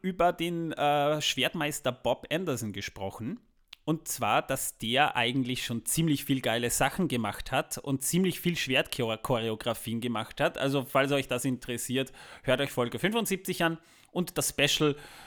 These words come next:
das ist natürlich nicht die reguläre Folge fünfundsiebzig, da haben wir sogar weibliche Unterstützung bekommen. Übrigens nochmal danke an Jessica in diesem Sinne für deinen Support.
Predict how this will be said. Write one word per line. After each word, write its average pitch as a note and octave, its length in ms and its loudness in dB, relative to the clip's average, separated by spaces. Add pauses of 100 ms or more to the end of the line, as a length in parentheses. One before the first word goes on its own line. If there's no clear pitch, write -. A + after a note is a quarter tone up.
(260)
das C#3 120 0
ist D3+ 120 0
natürlich C3+ 340 0
nicht C#3 160 0
die B2+ 60 -2
reguläre B2 680 0
Folge B2 320 0
fünfundsiebzig, C3+ 640 -2
da B2 120 0
haben B2+ 180 0
wir C3 100 2
sogar A#2 320 0
weibliche C3 400 0
Unterstützung A2+ 640 -6
bekommen. C3 560 -4
Übrigens D#3+ 260 -2
nochmal D#3 240 2
danke C#3+ 400 0
an C3+ 140 0
Jessica C#3+ 500 0
in B2+ 160 0
diesem A#2+ 240 -2
Sinne B2 240 -2
für B2 140 -6
deinen A2+ 260 -4
Support. A#2 640 -2